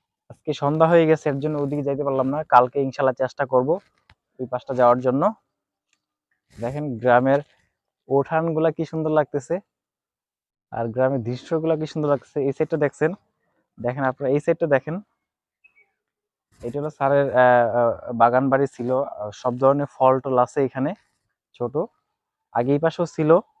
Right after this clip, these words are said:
এখন এই জায়গাটা ক্লিয়ার করে এখানে বাড়ি উঠাইতেছে। হ্যাঁ, আসতেছি।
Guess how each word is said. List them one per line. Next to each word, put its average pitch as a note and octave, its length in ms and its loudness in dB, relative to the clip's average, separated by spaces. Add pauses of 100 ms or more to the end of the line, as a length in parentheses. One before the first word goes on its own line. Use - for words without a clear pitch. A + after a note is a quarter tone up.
(1200)
এখন B2+ 420 0 (1700)
এই B2+ 100 -2
জায়গাটা C3+ 260 2
ক্লিয়ার D#3+ 360 2
করে E3 180 0
এখানে C#3+ 180 -2
বাড়ি C#3 180 4
উঠাইতেছে। D3 480 -2 (520)
হ্যাঁ, G#3+ 140 0 (1500)
আসতেছি। C3+ 400 -6